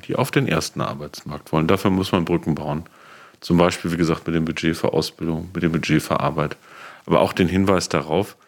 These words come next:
dass sich diese Volkswirtschaft es nicht leisten kann, die Talente von Menschen brach liegen zu lassen. Weder von Männern, noch von Frauen,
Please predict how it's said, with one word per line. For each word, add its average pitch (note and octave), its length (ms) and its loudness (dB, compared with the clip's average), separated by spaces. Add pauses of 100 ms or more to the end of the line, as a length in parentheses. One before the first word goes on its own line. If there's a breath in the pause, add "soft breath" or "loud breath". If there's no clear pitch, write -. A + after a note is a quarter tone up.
(340 soft breath)
dass F2+ 160 -2
sich F#2 140 0
diese G2 200 0
Volkswirtschaft F#2 760 -2
es - 200 -4
nicht F2+ 140 -4
leisten D2 400 -2
kann, G#2 360 0 (360 loud breath)
die - 60 -8
Talente E2 400 2
von F2 220 -2
Menschen E2+ 440 2
brach - 320 -4
liegen G#2 280 4
zu - 140 -4
lassen. D#2 340 -6 (600 soft breath)
Weder F#2+ 200 4
von F#2 220 2
Männern, B2 380 4
noch F#2+ 160 0
von F2+ 220 -4
Frauen, B2+ 580 0